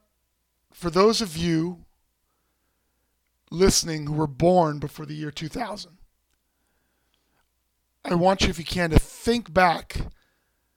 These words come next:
to your image memory.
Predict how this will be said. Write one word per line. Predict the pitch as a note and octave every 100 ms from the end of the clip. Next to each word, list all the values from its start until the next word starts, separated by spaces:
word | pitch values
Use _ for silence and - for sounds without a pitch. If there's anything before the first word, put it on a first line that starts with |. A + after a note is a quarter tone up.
| _ _ _ _ _ _ _ -
to | -
your | E3+ D#3 F3+ F3+ F3 E3+ F3 G#3 _ _ _ _ _ _ _ _ _
image | C#4 G#3 F#3+ C#3
memory. | D#3 D3 C#3+ B2+ -